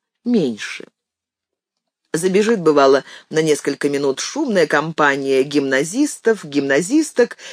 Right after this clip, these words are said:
или уездников, потолчется у прилавка, накупит всякой всячины, тетрадок с розовыми промокашками, бумаги для рисования и черчения,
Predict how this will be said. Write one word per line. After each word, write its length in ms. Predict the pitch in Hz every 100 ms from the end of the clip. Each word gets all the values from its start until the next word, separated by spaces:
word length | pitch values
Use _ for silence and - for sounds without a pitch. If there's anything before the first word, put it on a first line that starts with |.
| -
или 260 | 196 185 185
уездников, 960 | 214 196 139 160 156 139 143 135 139 - _ - - _ _ -
потолчется 720 | 269 277 285 - 359 - 147
у 80 | 127
прилавка, 680 | 135 127 127 123 - 127 - -
накупит 360 | 285 349 349 233
всякой 360 | - 131 139
всячины, 600 | 127 - 127 120 127 131 143
тетрадок 680 | 285 240 262 277 254 262
с 140 | - 214
розовыми 460 | 262 226 233 233
промокашками, 1000 | 220 233 233 226 240 233 - 220 220 208 - - -
бумаги 540 | 196 302 254 277 240
для 180 | 226 240
рисования 720 | 240 233 233 226 226 214 214
и 60 | 202
черчения, 720 | 214 202 - 214 208 190 180